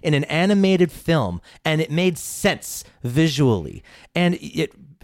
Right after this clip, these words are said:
all being wrapped up so nicely with that monologue by Peter O'Toole, Lord bless and keep him, it just drove the whole thing home. So I really think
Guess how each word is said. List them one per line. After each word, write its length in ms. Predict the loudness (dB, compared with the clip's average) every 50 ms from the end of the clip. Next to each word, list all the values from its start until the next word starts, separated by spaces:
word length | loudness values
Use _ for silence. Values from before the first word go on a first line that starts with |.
| -14 -4
all 200 | 0 2 2 4
being 240 | 4 4 4 4 2
wrapped 300 | 2 2 2 2 2 2
up 160 | 2 2 2
so 400 | -2 -10 -8 2 4 6 8 8
nicely 460 | 6 4 2 2 0 0 0 0 0 0
with 160 | 0 0 0
that 140 | -2 0 0
monologue 500 | 0 0 0 0 2 2 2 2 2 0
by 120 | -4 -4
Peter 340 | -4 -2 -2 0 2 2 2
O'Toole, 380 | 2 0 0 0 2 2 2 2
Lord 200 | 0 0 -2 -2
bless 240 | -6 -8 -8 -8 -12
and 120 | -14 -12
keep 260 | -10 -10 -10 -10 -8
him, 140 | -10 -12 -12 -14 -20 -20 -20 -20 -16 -4 -2
it 160 | -2 -2 -2
just 200 | -4 -8 -2 2
drove 240 | 4 4 4 4 2
the 80 | -2 2
whole 200 | 2 2 2 2
thing 300 | 0 -4 -6 -4 -4 -6
home. 360 | -6 -6 -8 -8 -10 -12 -14
So 380 | -6 -4 0 0 2 2 0 -2 -4 -14 -20 _ -20 _ _ -2
I 260 | 0 2 2 2 4
really 960 | 2 2 2 4 4 4 6 6 6 4 2 2 0 0 -2 -2 -4 -6 -10 -12 _ _ _ _ _ _ _ _ _
think 640 | _ _ -6 -4 -2 -2 -4 -4 -8 -10 -18 -20